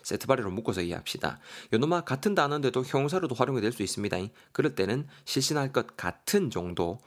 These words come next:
혹은 희미한 요런 느낌도 전해질 수 있다라는 거.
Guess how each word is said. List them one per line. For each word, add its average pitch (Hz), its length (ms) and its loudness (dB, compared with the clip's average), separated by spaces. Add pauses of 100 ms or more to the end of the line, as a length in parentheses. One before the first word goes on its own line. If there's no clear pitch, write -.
(120)
혹은 143 180 2
희미한 160 480 0
요런 123 180 0
느낌도 95 480 -2 (200)
전해질 92 280 -2
수 - 120 0
있다라는 - 440 -4
거. 87 240 -2